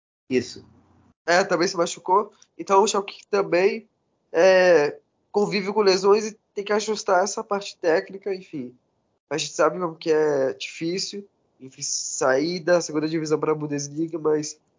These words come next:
Speaker 2: eu acho que o Schalke poderia estar num contexto melhor e bem ma-, melhor com-, colocado na Bundesliga.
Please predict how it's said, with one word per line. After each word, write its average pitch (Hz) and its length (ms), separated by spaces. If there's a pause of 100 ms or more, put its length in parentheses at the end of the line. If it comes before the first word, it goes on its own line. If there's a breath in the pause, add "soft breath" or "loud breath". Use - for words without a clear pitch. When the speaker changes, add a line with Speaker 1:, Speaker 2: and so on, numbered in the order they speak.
(260)
Speaker 2:
eu 147 60
acho 165 160
que - 60
o 170 40
Schalke 180 280
poderia 170 340
estar 180 180
num 180 120
contexto 175 480
melhor 160 400
e 180 140
bem 151 500
ma-, 160 280
melhor 160 280
com-, 170 200 (220)
colocado 156 520
na 147 80
Bundesliga. 143 580